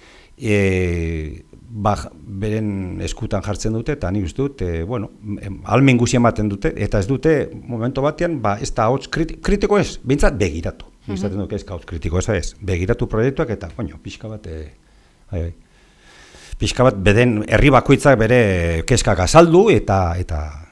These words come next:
Speaker 1: eta esan, ez? Eta egin ez, ez dakit. Nik uste, nik, e, neko nuke udaletxeak berak ere irekitzea debatea.
Speaker 2: Aipatu dituzu akuiferoak, egia
Speaker 1: Bai.
Speaker 2: da eskualdean, e,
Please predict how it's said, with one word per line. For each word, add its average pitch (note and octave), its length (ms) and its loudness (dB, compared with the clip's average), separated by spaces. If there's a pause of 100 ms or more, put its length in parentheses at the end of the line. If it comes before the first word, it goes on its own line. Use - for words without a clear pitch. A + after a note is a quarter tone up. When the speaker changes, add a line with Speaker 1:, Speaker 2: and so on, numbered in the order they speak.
(160)
Speaker 1:
eta G2 400 -2
esan, F#2 340 4
ez? C#3 180 -2
Eta F#2 220 -8
egin F#2 480 -6
ez, E2+ 140 -10
ez - 180 -10
dakit. G#2 260 -2
Nik D#3 200 4
uste, D3+ 200 0
nik, C3 300 2
e, C3 160 2 (640)
neko D#3+ 260 6
nuke D#3+ 260 4 (1160)
udaletxeak D#3+ 760 4 (560)
berak E3 500 4
ere D3+ 160 4 (600)
irekitzea F#2+ 680 -2
debatea. E2+ 480 -8 (640)
Speaker 2:
Aipatu G#3+ 500 -2
dituzu A#3 480 -4 (300)
akuiferoak, F#3 920 -4
egia F#3+ 300 -2
Speaker 1:
Bai. G3+ 80 2
Speaker 2:
da G#3 80 0 (160)
eskualdean, G3 720 -2
e, F3+ 340 -4